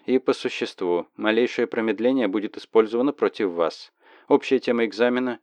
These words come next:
эпоха Третьей мировой. Вопрос первый". Тотчас же, в темпе скороговорки, смазывая звуки, затараторил динамик моего браслета-коммуникатора. "Охарактеризуйте начало Великой войны".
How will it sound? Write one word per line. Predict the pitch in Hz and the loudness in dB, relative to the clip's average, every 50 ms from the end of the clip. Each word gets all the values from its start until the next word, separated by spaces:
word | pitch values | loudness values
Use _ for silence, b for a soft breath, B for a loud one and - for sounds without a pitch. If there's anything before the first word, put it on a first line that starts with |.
| _ - | _ -10
эпоха | 107 - - 147 135 - 135 | -8 0 2 2 2 2 0
Третьей | - - 104 110 117 - - 110 | -2 0 0 0 0 -2 -4 -4
мировой. | 104 101 101 98 92 87 90 92 90 b b b b b b | 0 2 2 4 4 4 2 2 0 b b b b b b
Вопрос | b 113 127 131 - 190 175 - | b 0 0 2 2 0 0 0
первый". | - - 101 92 90 85 85 82 - _ _ _ _ - - | 2 4 4 4 4 2 -2 -2 -4 _ _ _ _ -12 0
Тотчас | - 104 117 - - - 139 131 | 6 6 6 6 4 4 4 4
же, | 117 117 131 131 131 | 4 4 2 0 0
в | 120 - | 0 -4
темпе | - - 104 101 92 - 98 | -2 2 2 2 4 4 2
скороговорки, | - - - 98 92 87 92 85 87 107 113 - - - 110 | 0 4 4 4 6 6 4 6 6 6 4 4 4 0 0
смазывая | - - 117 123 123 107 101 90 90 85 | 2 4 6 6 6 6 6 6 6 6
звуки, | 80 78 87 85 110 131 135 - - 151 147 b b b b b b | 6 4 4 4 4 4 4 4 2 2 2 b b b b b b
затараторил | - 92 104 107 - - 110 98 90 - - 123 131 131 135 127 104 | 4 6 6 6 6 6 6 6 6 4 6 6 6 8 6 6 4
динамик | 85 85 92 90 85 90 98 107 110 110 98 - | 2 4 4 6 6 6 6 6 6 4 4 4
моего | - 98 90 90 87 85 98 | 4 4 6 6 6 4 4
браслета-коммуникатора. | 92 87 90 85 - - - 92 95 90 - 98 - - - 90 90 87 90 90 - - - 95 85 - - - 80 73 71 82 - _ _ _ _ _ _ _ _ _ _ _ _ | 4 6 4 4 4 4 4 4 4 4 4 0 0 2 4 4 6 6 6 4 4 2 2 2 2 2 2 2 2 2 0 -4 -8 _ _ _ _ _ _ _ _ _ _ _ _
"Охарактеризуйте | - 95 95 - 120 123 120 - - 139 139 127 139 160 151 - 127 | -2 0 4 4 4 4 4 2 0 2 2 2 2 0 0 0 -2
начало | 110 107 101 - - 120 117 110 | -2 -2 -2 2 2 2 2 4
Великой | 95 92 92 95 101 - - 98 | 2 2 2 0 0 2 2 4
войны". | 92 90 85 80 73 69 | 4 4 2 -2 -8 -12